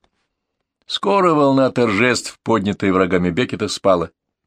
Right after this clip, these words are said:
и тогда зазвучали голоса его друзей и сторонников. В защиту памяти Беккета выступил и принц Генрих-младший, королева Элеонора. Король Сицилии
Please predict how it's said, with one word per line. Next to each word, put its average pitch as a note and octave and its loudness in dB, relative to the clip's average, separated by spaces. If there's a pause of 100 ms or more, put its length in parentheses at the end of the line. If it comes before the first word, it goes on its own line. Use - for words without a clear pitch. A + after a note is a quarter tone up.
(320)
и - -20
тогда F#2 -4
зазвучали F2+ 0
голоса F2 -2
его F2 -2
друзей E2+ -2 (580)
и G#2 -6
сторонников. - -6 (920)
В - -6
защиту D3 0
памяти E3 -2
Беккета C#3 -2 (240)
выступил C#3 0
и C3+ 0
принц C3 0
Генрих-младший, G#2+ -2 (380)
королева A2 2
Элеонора. G2 0 (680)
Король G2+ -2
Сицилии A#2+ -2